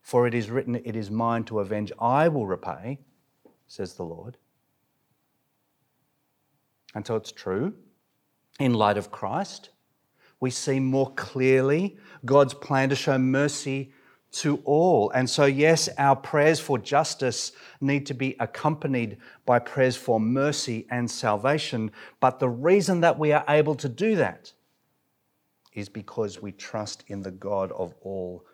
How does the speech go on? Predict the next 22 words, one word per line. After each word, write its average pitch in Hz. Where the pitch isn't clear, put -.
justice. -
So, 85
in 113
the 107
laments, 104
we're 104
given 90
prayers 87
for -
the 98
justice 131
of 110
God, 101
words 131
for 131
our 123
own 135
experience 127
or 110
for -
the 110
experience 110